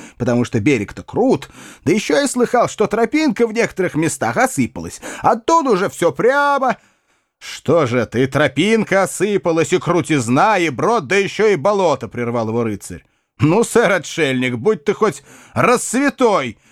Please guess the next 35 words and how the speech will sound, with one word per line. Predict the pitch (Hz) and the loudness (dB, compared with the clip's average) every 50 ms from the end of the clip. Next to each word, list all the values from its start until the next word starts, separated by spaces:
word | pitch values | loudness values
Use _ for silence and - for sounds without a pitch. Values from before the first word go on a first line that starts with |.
| _ _ - | _ _ -2
не | 123 170 | -2 0
заставишь | 165 208 226 - - - 202 170 151 143 - | 2 0 0 0 0 0 2 2 2 0 0
ты | - 156 139 | -2 -2 0
меня | 143 139 143 131 | 2 2 0 0
пуститься | 147 160 139 - - 170 147 - - 160 | 0 -2 -4 -2 -2 -2 -2 0 0 0
ночью | 143 165 180 160 - 143 135 | 2 2 2 0 0 -2 -2
по | 135 139 | -2 -2
такой | 117 139 127 139 135 131 | -2 -2 0 0 0 2
дороге. | 127 139 131 120 113 107 92 98 | 2 0 0 0 -2 -2 -2 0
Я | 104 143 190 | 0 0 0
тебе | 196 - 269 277 269 - | 0 0 0 0 0 2
толком | - 175 214 247 240 - 262 226 | 2 2 2 2 0 0 -2 0
говорю. | 190 190 160 143 127 110 95 82 - _ _ _ _ _ _ _ _ _ _ - | 0 0 0 0 -2 -2 -6 -12 -18 _ _ _ _ _ _ _ _ _ _ 0
Ты | 185 208 | 2 2
живешь | 180 233 240 240 233 - - | 4 4 4 2 2 0 -2
подаянием | 196 202 196 220 226 240 233 220 220 214 190 | -2 -2 2 2 2 2 2 0 -2 -2 -2
соседей | - 208 208 - - 254 262 226 143 151 175 | -2 -4 -4 -4 -2 0 0 2 2 2 2
и | 208 | 2
не | 240 262 | 2 2
имеешь | 254 226 214 208 180 - - | 2 2 2 2 0 0 -2
права | 160 170 175 160 147 143 139 | 0 0 2 2 2 0 -2
отказать | 131 - 147 147 185 170 | -2 -4 -4 -4 -4 -4
в | 123 131 | -4 -4
ночлеге | 156 156 - - 185 214 196 147 151 131 - - - - - _ | -4 -4 -2 -2 0 0 2 2 0 -2 -2 -6 -14 -20 -20 _
заблудившемуся | - 98 151 156 175 185 170 180 156 - 160 160 156 139 170 156 | -4 -2 0 2 2 2 2 2 0 0 0 -2 -2 -2 -2 -2
путнику. | 131 165 151 131 - 127 - - 104 92 - _ _ _ _ _ _ | 0 0 0 0 0 -2 -2 -4 -6 -8 -10 _ _ _ _ _ _
Скорее | - - 196 233 269 269 247 | -2 0 2 4 4 4 2
отпирай | 208 - 208 214 214 208 | 0 0 -2 0 0 0
дверь, | 180 151 208 247 226 185 | 0 0 0 0 0 0
не | 185 180 | 0 -2
то, | 196 190 | -2 -4
клянусь | - - 165 214 220 220 202 - - | -2 -2 0 0 0 0 -2 -4 -2
небом, | 180 190 185 160 143 143 131 | 0 0 0 2 0 0 0
я | 127 135 147 147 | 0 2 2 2
ее | 147 143 143 127 110 | 2 2 0 0 -2